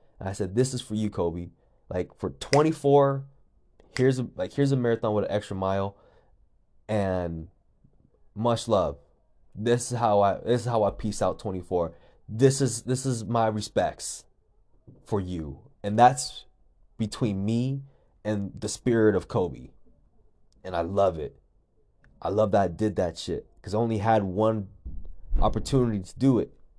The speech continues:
and it's solidified in history. And it's not just a marathon. I ran the marathon at the park by myself with an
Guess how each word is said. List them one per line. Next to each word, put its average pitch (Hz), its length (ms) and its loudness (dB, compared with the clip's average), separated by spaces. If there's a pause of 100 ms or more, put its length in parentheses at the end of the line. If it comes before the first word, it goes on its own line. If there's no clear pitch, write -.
(760)
and 92 100 -8
it's 85 140 -10
solidified 92 580 -4
in 71 120 -12
history. 71 480 -6 (1120)
And 113 100 -2
it's 101 120 -6
not 131 180 2
just 110 160 -4
a 98 60 -2
marathon. 95 720 0 (360)
I 87 80 -8
ran 113 300 0
the 113 60 -2
marathon 98 680 -2
at 95 180 -4
the - 60 -12
park - 420 -6
by 101 120 2
myself 95 640 -2
with - 160 -6
an - 80 -16